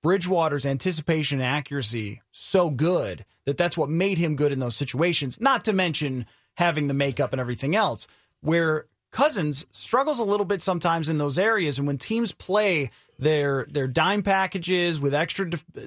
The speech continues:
defensive backs, or they play those linebackers in deep zones and they force you to make really tough throws,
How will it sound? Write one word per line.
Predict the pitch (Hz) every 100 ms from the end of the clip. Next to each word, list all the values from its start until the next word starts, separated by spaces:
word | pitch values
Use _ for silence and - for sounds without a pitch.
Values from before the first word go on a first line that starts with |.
| -
defensive | 143 190 190 165
backs, | 160 156 160 -
or |
they | 127 117
play | - 185
those | 175 131
linebackers | 147 175 180 175 175 139
in | 117
deep | 160 175 165
zones | 165 160 165 - - -
and | 139
they | 147
force | 185 196 208 196
you |
to | 170
make | 151 135
really | 147 185 185
tough | 196 175 -
throws, | 160 156 196 226